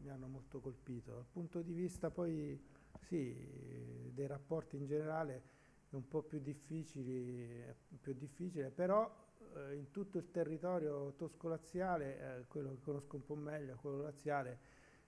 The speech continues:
ci sono queste testimonianze precoci proprio, de-, l'arrivo miceneo, anche in epoca nel tardo minoi-, tardo miceneo, in tutta quest-, questa fase,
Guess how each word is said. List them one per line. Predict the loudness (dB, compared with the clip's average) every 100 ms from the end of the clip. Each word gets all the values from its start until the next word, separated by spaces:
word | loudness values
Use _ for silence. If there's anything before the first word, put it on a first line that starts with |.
| -12
ci | -6
sono | 0 2 2
queste | 0 0 -2
testimonianze | -4 -4 0 2 2 2 0
precoci | 0 -4 2 4 4 0 -6
proprio, | -6 -8 -8 -10
de-, | -10 -8 -8 -10 -10
l'arrivo | -8 -8 -4 -2 -2
miceneo, | -4 -8 -6 -6 -4 -4 -6
anche | -6 -6
in | -4
epoca | -4 -4 -6 -4 -2 -4 -8 -16 -20 -20 -20 -6
nel | -4 -4 -2
tardo | 0 0 -4
minoi-, | -6 -6 -6 -6 -6 -8 -10
tardo | -10 -10 -10
miceneo, | -10 -8 -6 -6 -6 -8 -10 -12 -16 -20 -20 -20 -16
in | -8 -6 -4
tutta | -4 -2 0
quest-, | -2 -4 -8
questa | -10 -6 -4
fase, | -2 -2 -2 -6